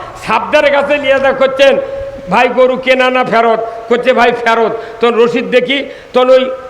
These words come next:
একবারে আইরা ইউনিয়নের রসিদ দেশে, আর গরু কিনছে বড় কুমড়ের। তো কইছে, "কে তোর বাড়ি বড় কুমড়ে, তুই বলে গরু ফেরত, তে ইয়ার কে,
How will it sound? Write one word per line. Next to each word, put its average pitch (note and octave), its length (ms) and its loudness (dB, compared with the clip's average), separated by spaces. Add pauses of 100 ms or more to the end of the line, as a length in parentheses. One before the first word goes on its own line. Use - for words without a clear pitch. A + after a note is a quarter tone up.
(460)
একবারে C#4+ 500 2
আইরা C4 360 4
ইউনিয়নের C4 500 4
রসিদ A#3 300 0
দেশে, F3 300 -2 (320)
আর G#3 100 0
গরু B3 280 2
কিনছে A#3+ 280 -2 (400)
বড় B3 180 2 (440)
কুমড়ের। G#3 300 2 (1080)
তো C4 100 0
কইছে, C4+ 200 -4
"কে C4+ 100 2
তোর C#4+ 280 -4
বাড়ি C#4 200 0
বড় B3+ 260 2
কুমড়ে, B3 280 0
তুই B3 120 -4
বলে B3 120 0
গরু A#3 280 2
ফেরত, A#3 380 0 (280)
তে B3+ 220 0 (240)
ইয়ার B3+ 260 2
কে, G#3+ 280 0